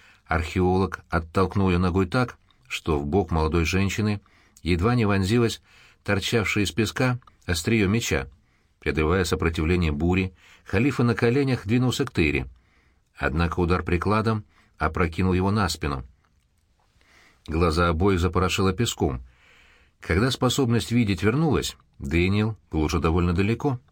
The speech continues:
Невзирая на дувший в лицо ветер, он стоял во весь рост, сжимая в руках направленный на них автомат. Юсуф молниеносным движением подобрал с песка оторванную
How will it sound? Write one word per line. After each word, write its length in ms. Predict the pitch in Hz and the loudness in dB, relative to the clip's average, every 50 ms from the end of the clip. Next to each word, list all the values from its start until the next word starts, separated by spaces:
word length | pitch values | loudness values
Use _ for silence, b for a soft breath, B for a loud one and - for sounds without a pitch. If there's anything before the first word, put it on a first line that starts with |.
| b b b b b b b b b b b - | b b b b b b b b b b b -4
Невзирая 420 | 80 82 80 78 90 92 110 110 | 0 0 2 2 2 2 2 2
на 100 | 95 92 | 2 2
дувший 320 | 80 98 101 90 - - 90 | 2 2 0 0 0 2 2
в 40 | 87 | 2
лицо 240 | 90 85 - 110 | 2 0 0 0
ветер, 460 | 101 98 113 123 113 - 85 67 - - - _ _ _ _ - | 0 2 2 0 0 0 -2 -4 -4 -8 -18 _ _ _ _ -6
он 160 | - 76 73 | -4 -4 -4
стоял 340 | - - - 78 90 92 90 | -4 -2 0 0 2 2 2
во 80 | 85 | 2
весь 200 | 78 85 80 80 | 0 0 0 0
рост, 320 | - 87 92 98 - - b b b b b b b b b b b b - | 0 0 0 0 -2 -6 b b b b b b b b b b b b -6
сжимая 400 | 76 82 101 107 113 110 101 92 | -4 0 0 2 2 2 2 2
в 20 | |
руках 460 | 95 101 90 - 127 123 120 - - - _ _ _ _ | 0 0 0 0 -2 -2 -2 -4 -10 -18 _ _ _ _
направленный 640 | 90 95 117 107 - 117 120 117 110 110 110 110 107 | -2 -2 -2 0 0 0 0 0 0 0 0 0 0
на 80 | 107 | 0
них 220 | 95 98 98 - - | 0 0 0 -2 -2
автомат. 520 | 101 - - 127 127 110 82 67 - - - b b b b b b - | -4 -2 -2 0 0 2 0 0 -2 -6 -14 b b b b b b -6
Юсуф 520 | 71 69 69 - - 101 104 101 - - b b b b b b b b b b _ | -4 -2 -2 -2 -2 -2 -4 -4 -6 -10 b b b b b b b b b b _
молниеносным 600 | 80 85 87 90 92 92 98 95 85 - 95 87 | 0 0 2 2 2 2 2 0 0 0 0 0
движением 680 | 80 82 101 98 92 110 113 110 104 92 78 69 71 - - _ _ _ _ _ _ _ _ _ _ | 2 2 0 0 2 0 0 2 0 0 0 -2 -4 -8 -14 _ _ _ _ _ _ _ _ _ _
подобрал 440 | - 80 76 87 85 78 87 95 92 | -4 -2 0 0 2 2 2 2 0
с 60 | - | 0
песка 360 | - - 87 82 - - 98 | -2 -2 -2 -2 -2 -2 -2
оторванную 640 | 92 85 - 90 85 85 85 85 85 85 85 85 82 | 0 0 0 0 2 2 2 2 2 2 0 0 -4